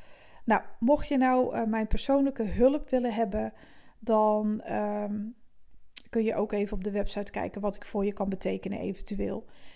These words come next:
Ik zou zeggen, manifesteer groots en maak connectie vanuit je hogere zelf met het kwantumveld. En het komt allemaal veel sneller naar je toe. Nou, nog een fijne avond.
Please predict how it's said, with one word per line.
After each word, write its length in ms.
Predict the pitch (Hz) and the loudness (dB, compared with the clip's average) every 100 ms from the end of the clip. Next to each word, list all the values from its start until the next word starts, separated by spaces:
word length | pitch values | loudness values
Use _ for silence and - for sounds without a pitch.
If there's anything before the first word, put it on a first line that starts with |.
| - | -8
Ik 200 | - 269 | -2 0
zou 200 | - 294 | 4 4
zeggen, 260 | 277 269 226 | 4 2 4
manifesteer 520 | 240 240 233 - 202 | 4 2 0 -2 -2
groots 760 | - 214 233 349 381 - - - - - - - | 0 2 4 2 0 -6 -10 -16 -20 -20 -20 -10
en 140 | - 208 | 0 2
maak 200 | 220 226 | 2 0
connectie 460 | 233 233 247 240 | 2 2 0 -4
vanuit 260 | 220 214 208 | -2 -2 -2
je 60 | 190 | -4
hogere 520 | 180 233 277 339 311 | 2 4 4 0 0
zelf 420 | - 262 262 - | 2 4 2 2
met 120 | 233 | 0
het 120 | 254 | 0
kwantumveld. 680 | - 233 233 226 202 202 214 | 2 0 0 -2 0 0 0
En 100 | 208 | -2
het 100 | 208 | -2
komt 180 | 233 226 | 0 0
allemaal 240 | 233 226 | 0 0
veel 440 | - - 226 240 233 | -2 2 6 6 4
sneller 340 | 220 202 196 | 0 0 0
naar 160 | 190 185 | -2 -2
je 100 | 185 | -4
toe. 200 | - - - - _ _ - - - - | -6 -8 -10 -20 _ _ -20 -18 -14 0
Nou, 320 | 214 185 - - | 4 4 2 0
nog 180 | 226 247 | 4 6
een 80 | 240 | 8
fijne 360 | 277 294 262 | 8 8 6
avond. 560 | - 247 277 294 320 | 4 4 4 2 0